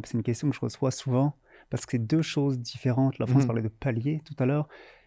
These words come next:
Speaker 1: Imaginons que tu incorpores ton entreprise au-, auprès du registre des entreprises du Québec.
Speaker 2: Mm.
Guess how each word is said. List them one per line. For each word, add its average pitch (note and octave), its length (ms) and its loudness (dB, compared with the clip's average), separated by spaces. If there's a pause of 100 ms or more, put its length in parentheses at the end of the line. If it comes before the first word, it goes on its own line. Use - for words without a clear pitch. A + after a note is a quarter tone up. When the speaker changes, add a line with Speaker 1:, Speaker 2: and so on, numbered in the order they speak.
(340)
Speaker 1:
Imaginons C#3 340 6
que D3 40 -2
tu B2 80 2
incorpores A2 420 2
ton B2 140 2
entreprise A#2 640 0
au-, C3+ 260 -4
auprès - 240 -4
du A#2 80 0
registre A#2 320 0
des A#2 100 -4
entreprises C3 460 0
du C#3+ 100 0
Québec. F#3 400 -2 (140)
Speaker 2:
Mm. C3 120 -2